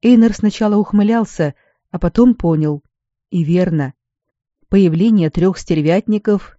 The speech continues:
непременно к нехорошим покойникам. Одна гнусная птичка — это понятно — выглядывает, что пожрать. Две —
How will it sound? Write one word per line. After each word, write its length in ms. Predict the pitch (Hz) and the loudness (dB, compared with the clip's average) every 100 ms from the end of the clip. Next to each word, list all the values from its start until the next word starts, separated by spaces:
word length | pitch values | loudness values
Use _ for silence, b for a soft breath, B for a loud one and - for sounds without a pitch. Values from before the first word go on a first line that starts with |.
| _ | _
непременно 800 | 170 170 - 165 160 220 240 214 | -4 -4 -2 -2 0 2 2 2
к 120 | 208 - | -2 -2
нехорошим 720 | 165 - 147 156 160 160 151 | -4 -4 -4 -4 -4 -6 -6
покойникам. 880 | 151 - 151 151 143 131 139 135 - _ _ _ _ _ _ | -8 -6 -4 -2 -4 -6 -10 -12 -14 _ _ _ _ _ _
Одна 380 | - 160 170 190 | -6 -2 0 0
гнусная 480 | 202 190 185 - 170 | 0 -2 -2 -4 -4
птичка — 600 | 165 - 170 - 165 156 _ _ _ | -4 -6 -6 -6 -6 -6 _ _ _
это 180 | 143 151 | -10 -8
понятно — 680 | - 156 180 160 - 135 - _ _ _ - | -4 -2 0 -2 -4 -8 -10 _ _ _ -8
выглядывает, 560 | 160 160 160 156 156 | -2 -2 -2 -2 -4
что 220 | 156 - 160 | -6 -8 -6
пожрать. 580 | 165 170 160 135 - _ _ _ _ _ _ - | -4 -4 -4 -4 -8 _ _ _ _ _ _ -6
Две — 400 | 170 196 233 | 0 0 0